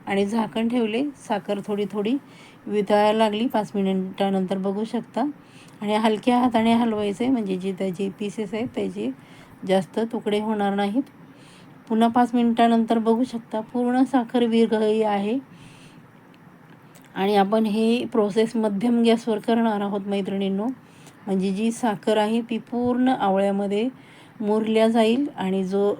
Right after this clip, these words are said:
साखरेचा पाक आहे, तो पूर्ण घट्ट होईपर्यंत, म्हणजे पूर्ण अर्धा तास आपल्याला ही प्रोसेस करत राहायची आहे. अधूनमधून हलवायचं आहे. तुम्ही, अ, तुमचं काम करत करत पण, अ,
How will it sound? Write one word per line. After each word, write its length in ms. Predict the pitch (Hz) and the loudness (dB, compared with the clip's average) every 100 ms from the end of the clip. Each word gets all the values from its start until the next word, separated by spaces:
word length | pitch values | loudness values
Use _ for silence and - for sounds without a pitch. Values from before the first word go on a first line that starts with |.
| - | -6
साखरेचा 600 | 185 214 196 208 202 202 | -4 -4 -2 -2 -2 0
पाक 380 | 202 220 214 214 | -2 0 -2 -2
आहे, 220 | 214 208 | -4 -4
तो 140 | 214 202 | -6 -10
पूर्ण 540 | - 226 233 226 247 269 - - - - | -6 -2 0 0 0 -4 -12 -20 -20 -10
घट्ट 340 | 220 226 - 247 | -6 -6 -2 -2
होईपर्यंत, 720 | 226 233 208 214 202 202 214 | 4 2 4 2 2 2 -2
म्हणजे 340 | 208 208 202 | -2 -2 -2
पूर्ण 320 | 202 226 226 | -2 0 0
अर्धा 400 | 240 208 196 190 196 | 0 2 2 0 0
तास 180 | 208 226 | 0 0
आपल्याला 360 | 233 202 196 196 | -2 -2 -4 -2
ही 160 | 202 | -4
प्रोसेस 540 | 196 202 190 185 226 - - - - - - - - | -4 -4 -4 -4 -6 -6 -18 -20 -20 -20 -20 -20 2
करत 320 | 220 226 226 | 4 4 2
राहायची 480 | 240 233 226 - 226 | 0 2 0 0 0
आहे. 340 | 214 202 240 285 - - - - | 2 0 -4 -4 -12 -20 -20 -4
अधूनमधून 640 | 202 202 220 220 214 226 | 0 2 2 2 2 2
हलवायचं 680 | 226 214 208 202 214 220 233 | 2 0 0 2 2 2 2
आहे. 420 | 214 214 220 233 285 - - - - | 2 2 0 -2 -4 -10 -20 -14 -6
तुम्ही, 500 | 202 208 214 220 - | -2 -2 -2 -4 -2
अ, 240 | 196 190 185 | 0 0 -2
तुमचं 240 | 202 202 | -4 -4
काम 380 | 214 226 214 220 | -2 0 0 0
करत 280 | 226 226 226 - | 2 2 0 0
करत 200 | 226 220 | -2 -2
पण, 280 | 220 233 294 302 - - - - - | -2 0 0 -2 -12 -20 -20 -20 -18
अ, 80 | - | -4